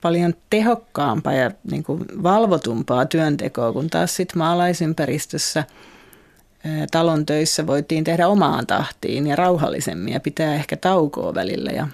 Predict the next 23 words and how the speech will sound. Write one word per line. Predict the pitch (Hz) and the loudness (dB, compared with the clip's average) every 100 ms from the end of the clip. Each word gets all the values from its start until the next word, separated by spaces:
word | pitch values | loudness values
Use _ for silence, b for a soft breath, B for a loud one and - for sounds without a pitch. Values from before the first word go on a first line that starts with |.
| - | -6
vaikka | 143 - | -6 -4
se | 156 | -4
koko | 143 160 165 | -4 -2 -2
päivä | - 180 165 | 0 2 2
tehtiin | 147 151 - 156 151 | 0 -4 -2 -2 0
työtä, | 175 165 - | 0 -2 -2
niin | - 147 | -4 -4
se | - | -4
ei | 151 | -4
kuitenkaan | 156 156 156 127 | -2 -2 -2 -2
ollut | 147 160 156 | -2 0 -2
niin | 156 160 156 | -2 -2 -2
ehkä | 143 - 151 B B B B B - | -4 -6 -8 B B B B B -2
välttämättä | 180 220 214 - 147 143 - 139 | 2 2 2 0 2 0 -2 -2
niin | 160 156 | 0 0
tiivistahtista | - 208 160 135 - - 151 151 - - - | 2 2 2 -2 -4 -2 0 -2 -6 -8 -6
tai | - 117 | -6 -4
ainakaan | 139 160 139 | -2 -2 -4
sellaista | - 147 147 - | -4 -2 -2 -2
ylhäältä | 160 170 160 139 | 0 0 0 -2
päin | - 135 143 | -4 -4 -2
koko | 143 156 143 | -2 -2 -2
ajan | 135 127 131 | 0 -2 -2